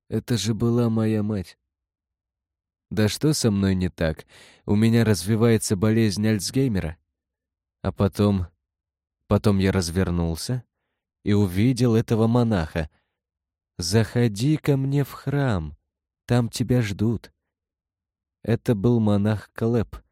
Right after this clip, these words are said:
мой старый друг, одноклассник из школы при храме. Его назначили настоятелем после того, как скончался прежний настоятель.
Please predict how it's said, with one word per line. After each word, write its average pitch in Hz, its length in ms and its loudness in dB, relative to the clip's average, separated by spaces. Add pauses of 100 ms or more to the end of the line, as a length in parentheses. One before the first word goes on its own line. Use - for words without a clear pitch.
(380)
мой 110 220 4
старый 101 380 2
друг, 98 340 0 (460)
одноклассник 104 880 0
из 104 100 0
школы 107 480 0
при - 160 -4
храме. 87 540 -2 (540)
Его 113 260 2
назначили 113 640 2
настоятелем 101 840 2
после 98 380 -2
того, 98 260 0
как 98 200 -6
скончался 107 680 -2
прежний 98 580 0
настоятель. 85 840 -4